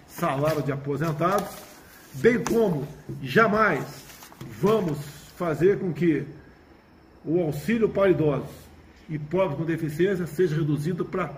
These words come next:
qualquer coisa que seja. E última coisa, para encerrar. Até dois mil e vinte e dois, no meu governo, está proibido falar a palavra Renda Brasil. Vamos continuar com Bolsa Família e ponto final.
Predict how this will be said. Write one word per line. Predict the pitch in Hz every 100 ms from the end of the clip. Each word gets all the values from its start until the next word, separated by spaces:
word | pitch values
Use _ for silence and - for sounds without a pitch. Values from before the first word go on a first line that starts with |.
| - - -
qualquer | 202 214 - - - - 175 175 - -
coisa | 170 156
que | 151 151
seja. | 123 120 - - 196
E | 196
última | 240 254 214 190
coisa, | 147 151 123
para | - 185
encerrar. | 190 135 120 - - - - - -
Até | 196 196 - 254 233
dois | 202 214 180
mil | 233
e | 247
vinte | 202 233
e | 190
dois, | 196 143 - - - - -
no | 180 202
meu | 185 277 294
governo, | 269 180 185 135 151
está | - 233
proibido | - 269 311 190 254 247 262 208 - -
falar | - - 240 196 233
a | 220
palavra | 175 202 214 202 147
Renda | 151 226 220 208
Brasil. | 208 143 139 - - - -
Vamos | 123 117 226 262 247
continuar | - 220 160 175 220 220
com | 208
Bolsa | 139 196 240 220
Família | 156 165 196 220 -
e | 208
ponto | 196 - 214 233 226
final. | 202 160 - -